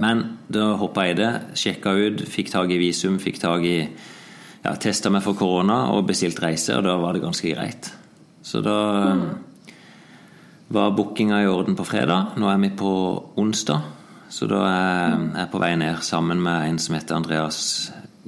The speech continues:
Speaker 1: Grøgaard, som jeg skal ned og, og, ja, han er maratonløper og skal gjøre en del portretter av Sondre. De skal lage en dokumentar om han blant annet på,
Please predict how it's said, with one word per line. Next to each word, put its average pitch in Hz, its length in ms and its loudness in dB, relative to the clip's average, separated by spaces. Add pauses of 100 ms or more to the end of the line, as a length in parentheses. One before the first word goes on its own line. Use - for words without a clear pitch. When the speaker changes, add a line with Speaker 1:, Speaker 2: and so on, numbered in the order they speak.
(100)
Speaker 1:
Grøgaard, 80 560 -2 (340)
som - 200 -2
jeg 82 180 0
skal - 180 -2
ned 73 180 0
og, 76 320 -4
og, 69 320 -4 (220)
ja, 85 140 -2
han 104 120 2
er 101 60 2
maratonløper 90 560 2 (200)
og 98 60 0
skal 107 200 0
gjøre 90 280 0 (920)
en 98 120 4
del 90 180 2
portretter - 520 -4
av 87 80 0
Sondre. 85 420 0 (240)
De 82 80 -2
skal - 160 0
lage 82 180 2
en 82 100 0
dokumentar 80 560 -2
om 90 100 0
han 82 120 0
blant 76 200 -2
annet 78 340 -4
på, 62 480 -4